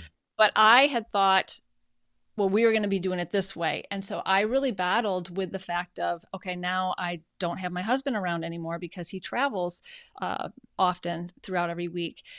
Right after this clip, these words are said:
And so just really battling that. And then that's when this, the Lord just really highlighted First Corinthians thirteen thirteen,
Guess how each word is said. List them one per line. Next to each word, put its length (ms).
And 140
so 200
just 220
really 300
battling 640
that. 320
And 120
then 140
that's 260
when 180
this, 260
the 160
Lord 280
just 240
really 200
highlighted 640
First 280
Corinthians 520
thirteen 520
thirteen, 600